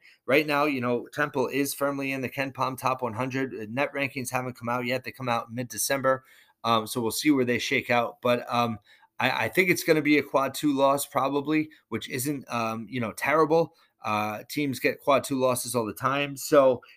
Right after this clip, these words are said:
if it stays a quad two loss, it really doesn't hurt. Um, you know, does the committee take into account, uh, injuries, uh, N C A A tournament selection committee? I, they, they, they're supposed to.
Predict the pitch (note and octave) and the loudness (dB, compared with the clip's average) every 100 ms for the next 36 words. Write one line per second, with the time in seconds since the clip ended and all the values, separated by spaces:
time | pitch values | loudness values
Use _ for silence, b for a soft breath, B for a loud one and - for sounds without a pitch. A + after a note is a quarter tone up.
0 | - A2 A2+ - F3+ D#3 - D3 D3 D3 | -10 -6 -4 2 2 2 4 4 4 0
1 | C#3 C3+ B2+ - B2 B2 B2+ E3+ C3+ C3+ | 2 2 2 -4 -8 -2 4 4 4 2
2 | B2 - B2+ C3 - B B _ A2+ A#2 | -4 -4 -2 -2 -6 B B _ 0 0
3 | A2+ G#2+ C3 B2 A#2 A2 B2 C3+ D3+ B2+ | 0 -4 -2 0 0 -4 -10 -2 0 0
4 | D3 C#3 C3+ A#2+ - B2+ A#2+ B2 A2 - | 0 -2 -4 -6 -2 -2 -2 -6 -10 -8
5 | C3+ A#2+ C3 B2+ - A#2 A2+ C3 B2 C3+ | -8 -4 -2 -2 -6 -8 -8 -8 -6 -4
6 | B2 C3 B2 A2 C3 A#2+ - - B2 A#2+ | -4 -4 -4 -6 -6 -8 -12 -8 -4 -2
7 | A2+ A2+ - A#2 B2 B2 A2 G#2 - G2+ | -2 -6 -10 -12 -6 -2 -2 -2 -8 -8
8 | - - - E3 - F3+ F#3 | -8 -4 2 2 2 -2 -2